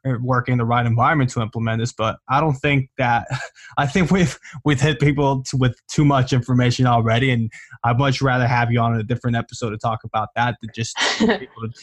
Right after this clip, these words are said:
Speaker 1: you know, for smoke to start coming out of their ears. So,
Speaker 2: <laughs>
Speaker 1: uh,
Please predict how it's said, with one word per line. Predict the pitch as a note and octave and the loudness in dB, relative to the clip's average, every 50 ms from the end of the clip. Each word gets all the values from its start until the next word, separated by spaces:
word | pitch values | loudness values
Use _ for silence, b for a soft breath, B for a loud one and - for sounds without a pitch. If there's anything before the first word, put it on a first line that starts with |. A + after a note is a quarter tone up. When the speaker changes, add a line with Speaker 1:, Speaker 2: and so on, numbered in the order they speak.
| B B B | B B B
Speaker 1:
you | C3 | 2
know, | C3 B2 | 2 2
for | - - C3+ | 2 2 0
smoke | C3 - - C3 C3 C3+ C3 C3 - | 0 0 2 4 4 4 2 0 -4
to | - | -6
start | B2+ - - B2+ A#2 A2+ | -8 -4 -4 -2 -2 -2
coming | - - A#2 A2+ A2 A2 | -2 -2 -2 0 0 0
out | A2+ A2 A2 | 0 0 0
of | A2 G#2 | 0 -2
their | A2 G#2+ - | -2 -4 -4
ears. | A2+ A#2 A2 A2 G#2 G#2+ - | -2 -4 -4 -4 -6 -6 -8
So, | - A#2+ A#2 | -4 -2 0
Speaker 2:
<laughs> | - C4 C#4 - C#4 - - D#4 - - - | 0 2 2 0 -2 -2 -2 -4 -4 -2 -2
Speaker 1:
uh, | - - B2 | -2 -2 -4